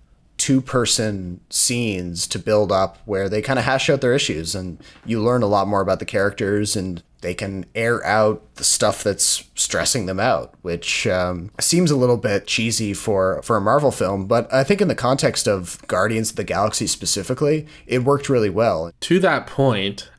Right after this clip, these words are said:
Speaker 2: I think it kinda worked against the film as well, because I thought the plot kinda meandered. It kind of was a little bit all over the place. And this reminded me of, um, Age of Ultron, when all the Avengers retreated back to
Speaker 1: Yes.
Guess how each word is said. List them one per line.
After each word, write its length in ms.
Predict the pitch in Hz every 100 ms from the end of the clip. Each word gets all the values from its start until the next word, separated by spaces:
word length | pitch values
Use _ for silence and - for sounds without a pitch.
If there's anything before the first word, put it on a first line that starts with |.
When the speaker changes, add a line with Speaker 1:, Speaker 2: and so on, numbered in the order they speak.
| -
Speaker 2:
I 120 | 117
think 420 | - 160 143 - -
it 160 | 131
kinda 260 | - 147 120
worked 380 | 104 120 120 120
against 360 | 101 107 107
the 80 | 101
film 260 | - 110 104
as 100 | 123
well, 100 | 113
because 320 | 120 127 113
I 80 | 107
thought 220 | 117 113
the 60 |
plot 500 | 101 - 110 107 -
kinda 240 | - 104 92
meandered. 680 | 95 95 95 101 110 123 - _
It 220 | 113 101
kind 420 | - - 123 123 120
of 400 | 117 104 101 -
was 240 | 120 117
a 60 | 120
little 300 | 120 120 120
bit 180 | 120
all 240 | 82 104 113
over 220 | 110 120
the 60 | 117
place. 260 | 143 143
And 120 | 143
this 200 | 139 143
reminded 420 | 156 156 190 214 196
me 220 | 180 160
of, 240 | 127 113
um, 320 | 107 101 92 87
Age 220 | 131 127
of 140 | 117
Ultron, 640 | - 110 101 - 90 87 101 -
when 560 | 113 107 101 101 98 - -
all 240 | 117 127
the 120 | 123
Avengers 560 | 120 107 104 104 104 95
retreated 520 | 101 95 123 110 104
back 400 | 101 98 98 98
to 540 | - 101 98 92 90 87
Speaker 1:
Yes. 640 | 120 123 98 - - -